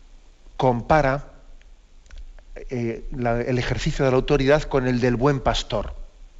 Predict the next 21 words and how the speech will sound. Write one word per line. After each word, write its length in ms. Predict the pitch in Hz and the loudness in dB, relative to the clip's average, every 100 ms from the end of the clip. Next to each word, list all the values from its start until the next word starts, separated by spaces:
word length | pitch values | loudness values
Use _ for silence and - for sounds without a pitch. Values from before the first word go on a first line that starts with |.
| - - - - - - 135 | -20 -20 -20 -20 -20 -14 -10
Tengamos 300 | 123 120 127 | -6 -4 -4
en 80 | 131 | 0
cuenta 280 | 139 135 139 | 2 2 2
que 220 | 139 135 - - - | 0 0 -10 -20 -10
en 260 | - 120 117 | 0 2 2
la, 260 | 113 104 - - - - 113 123 127 | 0 -2 -6 -14 -18 -18 -14 -14 -4
para 280 | 117 110 | -2 0
el 80 | 113 | 0
hombre 240 | 131 131 143 | 2 4 4
oriental, 720 | 127 123 117 156 120 131 175 - - - - - - | 4 0 2 2 2 -2 -10 -18 -20 -20 -20 -20 -12
la 100 | 113 | -8
imagen 400 | 110 139 143 139 | -2 0 0 0
del 180 | 127 139 | 2 0
pastor 520 | - 131 - 143 147 | 0 -2 0 0 2
era 160 | - 143 | 0 0
el 100 | 127 | 0
símbolo 460 | - 160 147 147 147 | 0 -2 0 2 2
de 100 | 131 | 4
la 60 | |
autoridad 640 | 123 123 135 120 113 123 | 4 2 0 0 0 0
política. 580 | - 117 113 107 - 80 | 0 -2 -4 -8 -10 -12